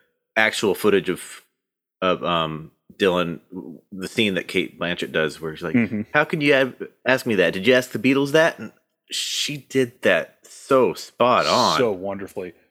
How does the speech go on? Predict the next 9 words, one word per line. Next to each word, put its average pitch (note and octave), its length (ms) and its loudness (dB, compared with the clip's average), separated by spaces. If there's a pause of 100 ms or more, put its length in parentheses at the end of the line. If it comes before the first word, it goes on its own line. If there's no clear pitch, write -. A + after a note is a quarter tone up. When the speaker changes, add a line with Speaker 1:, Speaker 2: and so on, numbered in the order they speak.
(180)
Speaker 1:
God, C#3 280 0
she's D2+ 160 -6
amazing. D2 360 -10 (1000)
And G2+ 100 0
that G#2 160 4
is F2 120 -2
a - 20 -12
great D#2 240 0
movie. C#2 300 -8